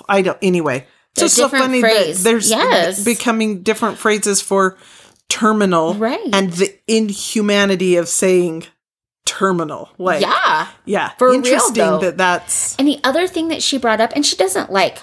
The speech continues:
Speaker 2: harp on it.
Speaker 1: Mm-hmm.
Speaker 2: She doesn't spend a lot of time there, but it stuck with me, was that she was, she was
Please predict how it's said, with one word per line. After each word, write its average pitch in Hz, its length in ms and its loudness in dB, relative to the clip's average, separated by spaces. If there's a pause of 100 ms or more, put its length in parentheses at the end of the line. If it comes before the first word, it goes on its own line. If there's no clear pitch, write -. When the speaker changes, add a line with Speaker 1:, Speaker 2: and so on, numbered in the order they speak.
Speaker 2:
harp - 320 -4
on 170 160 -6
it. 214 180 -6 (220)
Speaker 1:
Mm-hmm. 185 100 -6
Speaker 2:
She 208 80 -4
doesn't 220 160 0
spend 214 220 -2
a 185 40 -2
lot 170 160 0
of 165 100 -10
time 165 300 -8
there, 170 240 -2
but 208 240 -2
it 175 140 0
stuck - 320 -2
with 196 180 -8
me, 202 300 -6 (440)
was 202 680 2 (960)
that 202 260 0
she - 220 0
was, 208 300 0
she - 200 0
was 233 220 -4